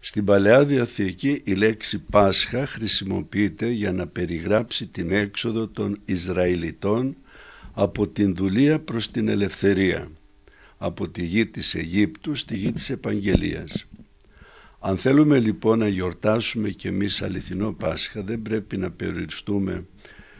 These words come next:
στο εξωτερικό σκηνικό της γιορτής, αλλά να βιώσουμε το βαθύτερο νόημα και μήνυμά της. Η Ανάσταση του Χριστού υπήρξε και για μας μια διάβαση, ένα Πάσχα,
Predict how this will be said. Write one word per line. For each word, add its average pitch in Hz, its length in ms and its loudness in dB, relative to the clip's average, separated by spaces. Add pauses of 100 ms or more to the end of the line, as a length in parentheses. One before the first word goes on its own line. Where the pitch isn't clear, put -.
(300)
στο - 380 6
εξωτερικό 101 960 4
σκηνικό 98 720 2
της 82 200 -6
γιορτής, 85 800 -2
αλλά 95 300 0
να 92 160 0
βιώσουμε 107 640 -2
το 95 160 -8
βαθύτερο 98 760 -4
νόημα 107 640 0
και 104 220 -10
μήνυμά 90 540 -2
της. - 360 -10 (1300)
Η 98 120 2
Ανάσταση 104 680 4
του - 160 -10
Χριστού 113 760 -4
υπήρξε 110 580 -4
και - 180 -8
για 90 200 -2
μας 107 340 -2
μια 101 240 -2
διάβαση, 90 800 0
ένα 90 260 -4
Πάσχα, 107 720 -2